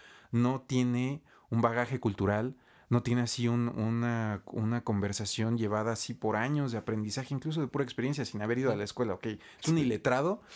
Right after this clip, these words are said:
Speaker 2: <laughs>
Speaker 1: pero sabe, o sea, sa-, si entrenó con una espada toda su vida, bueno, pues sabe de esas cosas, sabe a qué
Speaker 2: Ajá.
Speaker 1: le pega,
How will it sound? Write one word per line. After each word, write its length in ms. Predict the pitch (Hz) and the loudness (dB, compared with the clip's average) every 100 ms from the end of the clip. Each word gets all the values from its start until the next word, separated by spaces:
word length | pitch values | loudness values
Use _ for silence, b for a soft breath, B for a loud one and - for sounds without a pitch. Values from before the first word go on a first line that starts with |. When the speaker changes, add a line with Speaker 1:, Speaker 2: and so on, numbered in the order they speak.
| B | B
Speaker 2:
<laughs> 460 | - - - - - | -2 0 2 2 2
Speaker 1:
pero 380 | 113 117 113 | 2 2 2
sabe, 580 | 110 139 135 143 190 262 - B 107 | 2 2 2 2 -2 -4 -12 B -2
o 60 | 104 | 0
sea, 180 | 127 120 | 2 2
sa-, 200 | - 131 107 123 | 2 0 -4 -4
si 320 | - 117 113 | 0 2 2
entrenó 680 | 113 117 117 123 143 160 156 | 2 2 2 2 2 0 0
con 140 | 135 | 2
una 180 | 123 139 | 2 2
espada 460 | 127 - 131 131 127 | 0 2 2 2 0
toda 200 | 120 120 | 0 0
su 160 | - | -2
vida, 240 | 104 110 131 | -4 -2 -2
bueno, 260 | 123 113 104 | -2 -2 -2
pues 320 | 98 98 - b b | -4 -4 -12 b b
sabe 260 | - 117 117 | -2 0 2
de 40 | |
esas 200 | 107 104 | 0 -4
cosas, 260 | - 113 107 | -4 -4 -2
sabe 200 | 117 110 | -2 -2
a 40 | |
qué 80 | 107 | -2
Speaker 2:
Ajá. 80 | 104 | -4
Speaker 1:
le 60 | 98 | -4
pega, 380 | - 117 110 | -2 0 -2